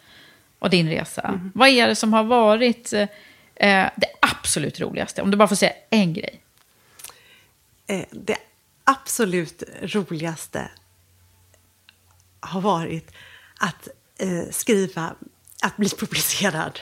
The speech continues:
Speaker 1: Ja.
Speaker 2: med en dikt och känna att nu, den här, det var en dikt i tidningen Divan. Eh, jag hade jobbat med den fruktansvärt länge. Det är en liten haiku, det är ingenting.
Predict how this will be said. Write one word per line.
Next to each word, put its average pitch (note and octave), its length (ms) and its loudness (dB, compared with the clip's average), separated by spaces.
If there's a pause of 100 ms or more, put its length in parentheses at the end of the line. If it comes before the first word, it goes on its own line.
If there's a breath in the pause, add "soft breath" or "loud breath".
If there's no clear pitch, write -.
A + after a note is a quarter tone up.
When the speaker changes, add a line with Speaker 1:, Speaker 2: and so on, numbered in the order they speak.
Speaker 1:
Ja. F#3+ 220 0 (100)
Speaker 2:
med F#3 200 2
en F3 120 -2
dikt - 420 -12
och G#3+ 120 -6
känna F#3 260 0
att E3+ 100 -6
nu, G3 340 0 (140)
den G#3+ 160 -4
här, G3 340 -2
det F3 100 -8
var F#3+ 80 -2
en F#3+ 120 0
dikt - 300 -8
i G#3 60 -6
tidningen F3+ 380 -2
Divan. E3+ 480 -4 (600 loud breath)
Eh, F3 440 -4
jag G3 80 -2
hade F#3+ 200 -2
jobbat F#3+ 320 -4
med F3 140 -4
den D#3+ 200 -4 (100)
fruktansvärt F#3+ 600 -6
länge. F3 240 -4
Det G#3 80 -4
är - 20 0
en G#3+ 60 -2
liten A3 260 -2
haiku, G#3 500 -8
det A#3+ 60 -6
är A3+ 40 -2
ingenting. G#3 640 -2